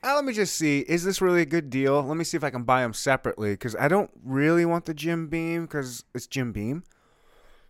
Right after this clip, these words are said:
And then I priced it. The Basil Hayden's for this is, like, eighteen. The Knob Creek was, like, twenty-two.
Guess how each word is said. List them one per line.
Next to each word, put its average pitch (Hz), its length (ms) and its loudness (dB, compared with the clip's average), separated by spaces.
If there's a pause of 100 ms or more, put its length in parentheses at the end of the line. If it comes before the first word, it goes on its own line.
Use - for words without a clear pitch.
(1300)
And 143 120 4
then 139 60 8
I 135 80 6
priced 196 420 4
it. 107 220 0 (300)
The 113 80 -6
Basil 165 340 2
Hayden's 135 340 -2
for 107 160 -4
this 98 220 -4
is, 98 100 -12
like, 95 300 -4
eighteen. 104 800 -6 (400)
The 110 100 -2
Knob 123 340 4
Creek 127 440 -4
was, 110 140 -8
like, 95 180 -6 (480)
twenty-two. 107 1160 -6